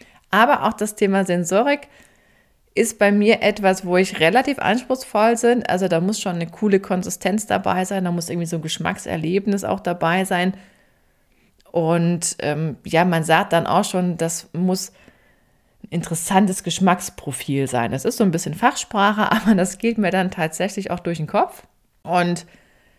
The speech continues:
grundsätzlich gilt, gilt ja automatisch der Punkt, ne? Warum soll ich das, was ich weiß oder was ich an Wissen gesammelt habe, nicht automatisch anwenden? Es wird ja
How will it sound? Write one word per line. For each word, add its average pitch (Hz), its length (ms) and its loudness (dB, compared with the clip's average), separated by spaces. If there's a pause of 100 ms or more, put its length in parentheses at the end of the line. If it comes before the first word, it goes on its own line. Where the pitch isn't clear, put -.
(800)
grundsätzlich 220 920 4
gilt, 262 480 4 (640)
gilt 190 300 2
ja 190 120 4
automatisch 170 800 -2
der 160 140 -2
Punkt, 156 360 -6
ne? 175 180 -4
Warum 165 260 0
soll 180 200 2
ich 185 160 -4
das, 180 320 -2
was 170 180 -2
ich - 360 -8 (120)
weiß 160 680 0
oder 170 360 0
was 165 160 0
ich 180 180 -6
an 165 160 -2
Wissen 196 260 0
gesammelt 202 500 -2
habe, 175 400 0
nicht 165 220 -4
automatisch 139 540 -8
anwenden? 135 500 -2
Es 143 180 -10
wird 190 180 -2
ja 170 260 0